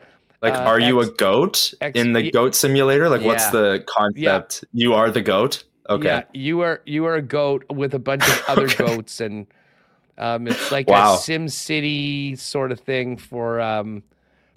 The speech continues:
Speaker 2: oh, my daughter loved Goat
Speaker 1: Oh
Speaker 2: Sim.
Speaker 1: my
Speaker 2: All
Speaker 1: goodness.
Speaker 2: right, well, we'll see
Speaker 3: I,
Speaker 2: it.
Speaker 3: I played Goat Simulator with my son. He liked it. We, we ran around. You go on, like, trampolines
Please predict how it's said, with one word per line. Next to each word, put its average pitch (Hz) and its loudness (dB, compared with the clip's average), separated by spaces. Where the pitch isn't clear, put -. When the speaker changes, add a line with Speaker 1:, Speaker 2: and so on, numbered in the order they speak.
Speaker 2:
oh, 220 0
my 165 0
daughter 165 -2
loved 160 -2
Goat 143 -2
Speaker 1:
Oh 113 2
Speaker 2:
Sim. 165 0
Speaker 1:
my 101 -2
Speaker 2:
All 101 -6
Speaker 1:
goodness. - -18
Speaker 2:
right, 151 -2
well, 110 -8
we'll 139 -6
see 196 -6
Speaker 3:
I, 202 2
Speaker 2:
it. - -6
Speaker 3:
I 139 -2
played 185 -4
Goat 135 -2
Simulator 139 0
with 113 -2
my 117 0
son. 117 -2
He 127 -2
liked 123 -2
it. 113 -4
We, 107 -6
we 113 -6
ran 123 -2
around. 123 0
You 107 -6
go 120 -2
on, 113 -2
like, 107 -4
trampolines 117 -6